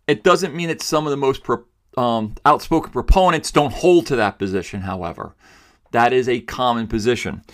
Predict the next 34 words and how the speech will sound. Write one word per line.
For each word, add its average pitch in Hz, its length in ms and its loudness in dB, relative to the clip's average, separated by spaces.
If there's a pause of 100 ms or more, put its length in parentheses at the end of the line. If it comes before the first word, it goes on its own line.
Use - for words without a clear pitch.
(140)
And 160 260 0
I 160 160 4
would 165 160 4
say 156 140 4
that 151 180 4 (240)
if 135 100 -2
you 156 60 4
have 143 140 0
teachers 170 440 0
in 147 60 -6
the 143 60 -4
classroom 147 540 2
who 127 140 2
are 120 380 4 (420)
pushing 151 680 4 (280)
this 143 200 -2
type 135 220 -2
of 120 100 -14
curriculum, 127 720 0 (480)
I, - 220 2
I 170 120 4
would 180 200 2
not 160 320 4 (840)
label 143 640 4
all 135 240 6
those 120 300 2
teachers 120 720 -2
as 120 180 4
agreeing 123 600 -2 (100)
to 123 440 -6 (140)
what 117 200 2
I 113 120 4
just 104 300 -4
said. 82 280 -6